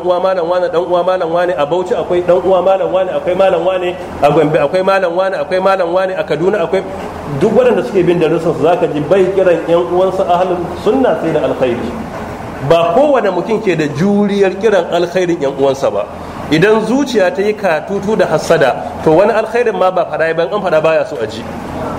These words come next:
Amma mutum ne da ke da juriyar ambaton alkhairi akan ƴan uwansa. Hatta jama'ar da ni ina da yaƙinin suna ƙiyayya da shi ta iyaka, amma na sha jin a ce mun ji ya ambaci malam wani a cikin darasi kaza, na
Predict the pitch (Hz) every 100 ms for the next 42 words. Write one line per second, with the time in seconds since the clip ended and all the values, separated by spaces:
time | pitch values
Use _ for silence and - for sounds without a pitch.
0 | - - 160 226 220 240 214 202 175 165
1 | 143 139 127 190 190 190 190 190 - 160
2 | 151 143 165 180 175 175 180 185 185 180
3 | 185 160 139 123 120 113 - 104 - -
4 | - - - 139 185 185 196 254 277 214
5 | 208 196 170 156 170 208 240 247 185 170
6 | 165 165 220 214 151 - - - - 240
7 | 254 190 - 175 196 220 208 160 - 170
8 | 208 208 202 151 - 113 - - - -
9 | 135 151 160 175 185 185 220 180 196 147
10 | 147 190 151 151 170 185 170 185 185 165
11 | 147 175 160 160 170 165 147 156 165 139
12 | 123 - 156 170 165 147 185 170 147 147
13 | 147